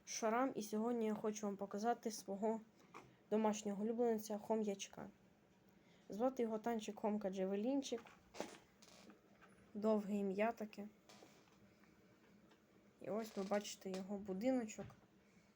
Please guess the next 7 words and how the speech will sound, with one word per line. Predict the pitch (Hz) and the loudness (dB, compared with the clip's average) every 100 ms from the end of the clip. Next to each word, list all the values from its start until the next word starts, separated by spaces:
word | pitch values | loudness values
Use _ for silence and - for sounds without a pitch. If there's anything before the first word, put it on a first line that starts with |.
| - | -16
із | - 196 | -12 -8
дерева | 202 190 185 202 | -2 0 0 -4
зроблений. | 196 - 190 214 202 202 214 - - - - - - - - - - - - - - - - - | -10 -8 -6 -4 -4 -4 -6 -12 -20 -20 -20 -20 -20 -20 -20 -20 -20 -20 -20 -20 -20 -20 -20 -12
Та | 190 | -4
його | 214 208 190 208 208 | 0 0 -2 -6 -4
хом'ячі | 190 190 196 202 | -4 -4 -6 -10
приблуди. | - 190 202 180 175 | -10 -12 -10 -10 -8